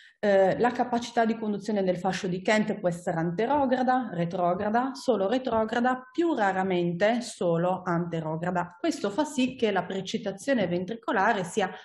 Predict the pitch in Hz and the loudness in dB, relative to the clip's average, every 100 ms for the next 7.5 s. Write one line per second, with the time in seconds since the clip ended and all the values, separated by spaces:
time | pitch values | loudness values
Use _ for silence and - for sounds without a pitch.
0 | _ 220 226 175 170 170 - 226 302 349 | _ -2 0 0 -2 -2 -2 2 2 2
1 | 180 170 170 170 170 170 165 170 170 170 | 0 0 0 0 0 -2 -4 -2 -2 -2
2 | 175 170 - 247 - - - - - 277 | -6 -6 0 0 0 -12 -20 -8 2 4
3 | 208 202 180 170 175 226 330 - 180 175 | 4 4 2 2 2 -2 -4 -2 -2 0
4 | 214 208 240 277 - 208 185 214 208 233 | -4 0 0 0 2 2 4 2 0 2
5 | 277 185 175 - 180 185 214 196 175 170 | 2 2 -2 -4 -4 -2 0 0 0 0
6 | 196 185 175 175 180 180 175 170 208 233 | 0 0 -2 -2 -2 -2 0 0 2 0
7 | 214 175 170 - 262 | 0 -4 -2 0 0